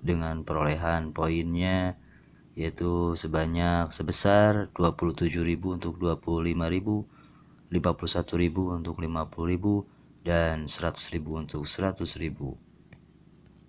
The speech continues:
Kita kembali atau kita lihat dulu rekor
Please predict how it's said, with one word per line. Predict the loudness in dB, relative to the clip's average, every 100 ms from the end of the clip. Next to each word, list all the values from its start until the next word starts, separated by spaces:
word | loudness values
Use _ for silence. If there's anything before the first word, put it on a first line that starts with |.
| -20 -20 -20 -20 -18
Kita | -4 -4
kembali | -2 0 0 0 0 -2 -4 -12 -20 -20 -20 -20 -20 -20 -20 -20 -20 -20 -20 -20 -6
atau | -6 -2 -4 -4
kita | -6 -4 0
lihat | 0 -2
dulu | -4 0 4 6 6 4 2
rekor | -2 0